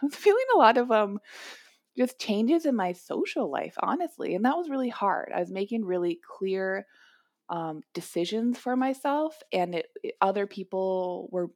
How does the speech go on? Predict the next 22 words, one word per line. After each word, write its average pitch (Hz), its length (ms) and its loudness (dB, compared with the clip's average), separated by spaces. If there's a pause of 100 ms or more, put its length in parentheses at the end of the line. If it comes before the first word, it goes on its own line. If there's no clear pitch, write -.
(120)
mad 160 560 -2
or 160 140 -2
had 160 160 -8
a 160 60 -2
lot 160 120 -2
of 160 60 -10
opinions 151 500 -12
about - 300 -14
that. - 220 -12 (640)
And 196 160 -4
so 196 320 6
even 247 140 0
though 302 60 0
I 277 40 0
was 247 80 -4
holding 240 260 0
a 233 40 0
lot 185 160 -2
of 156 60 -10
space 349 280 0
for 196 100 -10
myself, 165 440 -4